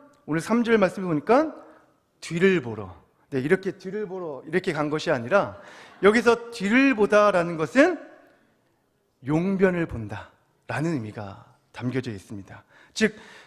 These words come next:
사울은 다윗을 잡으려고 추격을 하다가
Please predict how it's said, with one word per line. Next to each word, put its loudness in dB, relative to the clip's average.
사울은 4
다윗을 2
잡으려고 2
추격을 -2
하다가 2